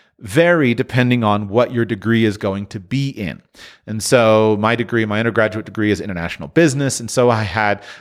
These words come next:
a certain number of general education credits. Probably it was something like sixty credits. And then I had a certain number of business concentration credits or business, sorry, excuse me, general business credits. That was probably something like forty-five hours of credits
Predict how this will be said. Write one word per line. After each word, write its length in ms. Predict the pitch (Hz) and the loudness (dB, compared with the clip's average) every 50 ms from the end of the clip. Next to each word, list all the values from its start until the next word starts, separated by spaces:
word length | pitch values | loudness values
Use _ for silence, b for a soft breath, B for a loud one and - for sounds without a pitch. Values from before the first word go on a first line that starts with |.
| B | B
a 60 | - | -6
certain 260 | - - - 139 - 131 | -2 0 0 0 2 0
number 320 | 117 117 113 104 107 104 | -2 -2 0 2 2 2
of 220 | 101 98 92 92 | 2 2 0 -4
general 380 | 87 - 120 120 120 117 110 107 | -2 0 0 2 2 2 2 2
education 640 | 101 98 92 92 - - 143 151 147 - 156 151 | 2 0 -2 -6 -4 0 0 0 0 0 -2 -4
credits. 540 | 143 - 156 147 143 143 139 - - - - | -2 0 0 2 2 2 0 -2 -6 -8 -10
Probably 380 | - - - 92 101 104 113 113 | -10 -6 -2 -2 0 2 0 0
it 60 | 98 | 0
was 100 | 98 - | -4 -6
something 260 | - 110 98 110 101 | -8 -8 -6 -6 -4
like 180 | 101 101 98 - | -4 -4 -6 -6
sixty 360 | - - 117 - - - 101 | -6 -6 -6 -6 -8 -12 -8
credits. 420 | - - 117 110 110 104 - - B B B B B B B | -2 0 0 2 0 0 -4 -6 B B B B B B B
And 100 | 127 127 | -2 0
then 120 | 127 127 | 0 2
I 60 | 123 | 0
had 200 | 117 117 117 113 | 0 0 0 0
a 20 | 113 | 0
certain 300 | - - 127 120 - 117 | 0 0 -2 -2 -2 0
number 360 | 110 107 107 107 107 110 104 | -2 0 0 2 2 2 0
of 480 | - - 113 107 101 101 101 95 90 87 | 0 0 2 2 4 4 2 0 0 0
business 500 | - 127 127 113 104 113 113 113 104 - | 2 2 2 2 0 0 -2 -2 -2 -4
concentration 880 | - - 117 110 113 110 - 110 101 - - 139 127 120 - - 113 113 | -6 -2 -2 -2 -2 -2 -6 -8 -6 -2 0 0 0 0 -2 -6 -8 -6
credits 460 | - - 117 110 113 107 - - - B B B B B | -2 0 2 2 2 0 -2 -6 -16 B B B B B
or 80 | B 110 | B -2
business, 500 | 95 95 147 147 120 117 131 123 - - - | 2 2 4 4 2 0 -2 -2 -2 -4 -8
sorry, 300 | - - 127 107 95 90 | -4 0 0 0 0 0
excuse 260 | 87 - - 120 92 | -4 -4 -2 -2 -2
me, 80 | 90 87 | -2 -6
general 420 | 90 - 135 135 139 139 131 120 | -4 0 0 0 2 2 0 0
business 400 | 104 95 147 156 127 139 143 - | 2 2 2 2 2 0 -6 -6
credits. 360 | - - 135 131 127 120 - | -2 0 2 2 2 2 0
That 100 | 113 - | -2 -6
was 80 | 76 87 | -6 -4
probably 260 | - - 98 95 101 | -2 0 0 0 -2
something 240 | - - 101 98 95 | -4 -6 -8 -6 -6
like 120 | 90 90 | -8 -8
forty-five 560 | - - - 120 110 110 - - 104 101 98 | -8 -4 -2 0 0 0 0 2 2 2 2
hours 280 | 101 98 98 98 95 90 | 2 2 2 2 0 -2
of 80 | - - | -6 -6
credits 400 | - 113 104 101 95 - - | -2 0 0 0 0 -2 -6